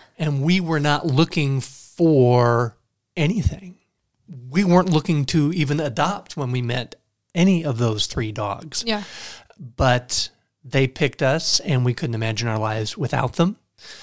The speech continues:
Speaker 1: Very different personalities. I would probably have some sort of criteria the next time I adopt, but I will honestly tell you, I don't know how well I would stick to
Speaker 2: Yeah.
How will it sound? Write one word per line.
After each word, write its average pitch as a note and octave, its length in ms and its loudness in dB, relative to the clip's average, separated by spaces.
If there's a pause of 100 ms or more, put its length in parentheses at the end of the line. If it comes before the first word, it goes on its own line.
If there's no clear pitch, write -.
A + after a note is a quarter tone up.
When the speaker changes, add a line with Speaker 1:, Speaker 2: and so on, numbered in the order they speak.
(800)
Speaker 1:
Very C#3+ 520 2
different C3+ 320 -4
personalities. C#3+ 1120 -4 (280)
I C3 420 0 (360)
would C#3+ 220 -6
probably E3 640 0
have C#3+ 480 0 (500)
some D#3 420 -2
sort F3+ 220 0
of D#3+ 100 -8
criteria E3 600 0
the D3+ 80 2
next D3+ 280 0
time D3+ 240 2
I C#3 120 4
adopt, C#3 500 2
but C#3+ 120 -2
I A#2+ 240 0 (360)
will D3+ 140 -8
honestly C#3 380 0
tell C3 200 -2
you, B2 220 0 (560)
I A#2+ 120 -4
don't C3+ 200 -6
know A2+ 160 -4
how G#2+ 340 -4 (200)
well A2+ 240 -2
I G#2+ 100 -2
would G#2 180 -6
stick - 320 -4
to - 140 -4
Speaker 2:
Yeah. A3 300 2